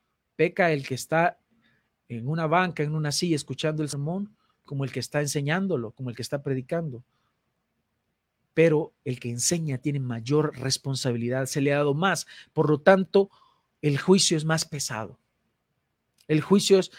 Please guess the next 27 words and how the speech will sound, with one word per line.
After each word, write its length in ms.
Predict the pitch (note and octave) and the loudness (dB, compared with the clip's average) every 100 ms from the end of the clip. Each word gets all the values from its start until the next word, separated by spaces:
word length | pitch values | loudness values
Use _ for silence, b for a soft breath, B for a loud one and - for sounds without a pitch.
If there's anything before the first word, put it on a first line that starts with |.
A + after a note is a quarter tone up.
| B | B
es 160 | F#3+ F3 | 0 2
más 380 | F3+ G3 F#3+ - b | 4 4 4 -4 b
pesado, 460 | - E3 F#3 F#3+ D#3+ | 0 2 6 6 6
la 120 | D3 | 4
condenación, 920 | D#3 D3+ D3 C3+ - F3 F3+ D#3 A#2+ b b | 2 0 0 -2 -2 -2 -2 -4 -8 b b
el 180 | F3+ | 0
castigo 600 | - D#3+ - G3 G#3 D3 | 4 4 4 2 4 4
es 80 | C#3+ | 4
más 240 | E3 F3+ - | 4 2 2
pesado, 600 | E3+ - F#3 E3+ B2 - b b | 0 2 2 2 0 -4 b b
porque 220 | C#3 D#3 | -4 -2
tiene 240 | D3+ F#3 G3+ | 2 4 8
el 80 | |
agravante 680 | F#3+ E3 D#3 D3+ F#3 G#3+ G3+ | 8 8 6 8 6 4 0
de 100 | D#3 | -2
que 80 | D3 | -2
está 340 | C3+ F3 G3 - B | -4 4 2 2 B
siendo 480 | - G3 G#3+ G#3 E3+ | -2 2 4 4 0
cometido 640 | D3+ C#3 F3 B3 F3 D3 B - | 0 -4 0 2 2 0 B 2
por 180 | E3 | 4
alguien 380 | F#3 G3+ F3 D#3+ | 6 4 0 -4
que 120 | D3+ | -4
enseña 460 | C#3 C3+ F#3+ F#3+ D#3+ | -4 -2 -2 -2 -4
la 180 | D3 - | -4 -4
palabra 520 | A#2+ B2+ D3+ C#3+ C#3+ | -2 0 0 -2 -4
de 120 | C#3+ | -4
Dios. 800 | C#3+ E3+ D#3 C3+ - - - | -2 -2 -4 -6 -12 -14 -18